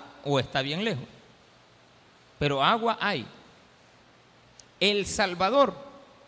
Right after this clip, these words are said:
no hay camino que usted no vaya que no encuentre manantiales de agua. El Salvador está inundado de agua, hermano.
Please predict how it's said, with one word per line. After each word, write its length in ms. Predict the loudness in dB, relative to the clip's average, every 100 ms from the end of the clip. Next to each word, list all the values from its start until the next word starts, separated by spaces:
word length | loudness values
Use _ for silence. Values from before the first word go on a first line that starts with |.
| -20 -20 -14
no 440 | -8 -6 -4 -2 0
hay 540 | 0 -2 -4 -6 -8 -12 -2
camino 520 | 0 2 0 0 0
que 80 | -4
usted 160 | -2 -2
no 120 | 0
vaya 260 | -2 -2 -6
que 80 |
no 140 | -8 -8
encuentre 600 | -6 -4 -4 -4 -6 -4
manantiales 560 | -4 -6 -6 -4 -4
de 80 | -4
agua. 120 | -6 -8 -20 -20 -20 -20 -20 -20 -20 -20 -20 -20 -20 -20 -20 -20 -20 -20 -20 -20 -20 -20 -20 -20 -20 -20 -20 -20 -20 -20 -20 _ _ _ -20 -6
El 160 | -4 -2
Salvador 520 | -2 0 0 0 -2
está 200 | -4 -8
inundado 540 | -8 -8 0 2 4
de 80 | 2
agua, 180 | -2 -6
hermano. 240 | -12 -18